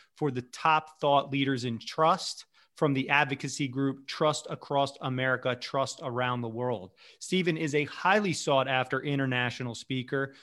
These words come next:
who has taught trust and leadership in fifty-five countries,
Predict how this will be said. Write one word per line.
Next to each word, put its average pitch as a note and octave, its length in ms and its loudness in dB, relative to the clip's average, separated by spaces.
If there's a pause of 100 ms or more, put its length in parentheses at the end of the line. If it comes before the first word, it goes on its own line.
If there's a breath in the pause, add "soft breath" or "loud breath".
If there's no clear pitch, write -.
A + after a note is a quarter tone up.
(280 loud breath)
who F#3+ 180 4
has E3+ 240 4
taught C#3 320 2
trust F3+ 460 2
and D#3+ 180 -2
leadership C#3+ 560 0
in C3 140 -4
fifty-five D#3+ 720 0
countries, B2+ 640 -6